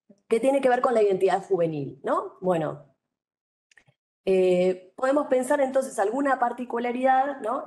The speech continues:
Encontramos alguna pista en la identidad juvenil, ¿no? Que les adelanto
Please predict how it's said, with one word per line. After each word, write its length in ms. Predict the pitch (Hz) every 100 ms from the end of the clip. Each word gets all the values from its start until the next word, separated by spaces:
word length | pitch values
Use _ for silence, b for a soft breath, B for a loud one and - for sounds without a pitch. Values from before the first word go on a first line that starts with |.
| -
Encontramos 640 | 196 196 214 226 277 302 294
alguna 320 | 247 269 254
pista 400 | 294 285 302 294
en 180 | - 214
la 80 | 208
identidad 440 | 202 196 190 185 190
juvenil, 680 | 185 170 151 143 131 - -
¿no? 260 | 285 381
Que 100 | -
les 220 | 208 220
adelanto 560 | 240 247 269 302 302